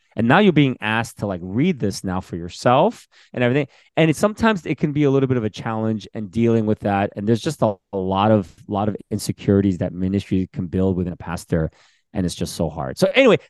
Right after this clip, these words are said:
that's just some of the things that I want to say. And there's some of the things I want to kind of talk about. But I just hope that whatever church you belong to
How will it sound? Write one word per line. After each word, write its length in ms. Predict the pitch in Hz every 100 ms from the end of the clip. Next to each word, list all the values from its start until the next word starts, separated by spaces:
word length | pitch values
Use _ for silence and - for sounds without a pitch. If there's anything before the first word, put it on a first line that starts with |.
| -
that's 200 | 208 214
just 360 | 226 - -
some 240 | - 196 214
of 80 | 220
the 100 | 220
things 320 | 214 208 175
that 80 | 170
I 80 |
want 360 | 165 160 165 165
to 80 | 156
say. 240 | - 160
And 80 | 160
there's 120 | 123
some 180 | - 160
of 40 | 156
the 60 |
things 140 | 139 131
I 40 |
want 200 | 127 123
to 40 | 123
kind 160 | 123
of 80 | 104
talk 320 | - 135 139
about. 420 | 113 95 90 95 - _ _ _
But 120 | - 147
I 40 |
just 200 | 160 214
hope 220 | 190 185
that 180 | 160 143
whatever 340 | 131 135 175
church 320 | 190 - 143 -
you 60 |
belong 400 | 107 101 98 101 104
to 380 | 123 127 143